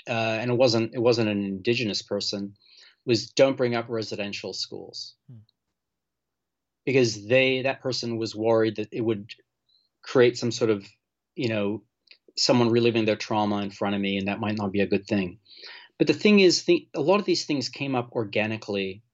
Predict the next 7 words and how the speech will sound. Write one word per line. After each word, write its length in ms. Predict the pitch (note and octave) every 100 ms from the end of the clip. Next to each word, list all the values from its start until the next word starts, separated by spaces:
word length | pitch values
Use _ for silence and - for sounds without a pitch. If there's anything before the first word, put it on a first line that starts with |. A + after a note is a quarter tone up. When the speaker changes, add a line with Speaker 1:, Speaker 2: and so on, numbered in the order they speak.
| _ _ _ _ _ _ _ _ -
Speaker 1:
without 420 | C#3 B2+ C3 B2+
me 280 | C3 A#2+ A#2
probing. 520 | - A2+ G#2+ F#2+ F2+ - _ _ _ _ _ _ _ _ _ _ _ _ _ _ _ _ -
Um, 500 | B2+ B2 B2 A#2+ A#2+ _ _ _ _ _ _ _ _ _ - -
talk 220 | G3 F#3+
about 280 | D#3 C#3 C#3+
alcoholism, 880 | D3 D3 C#3+ C#3+ C#3 C#3+ C#3 D3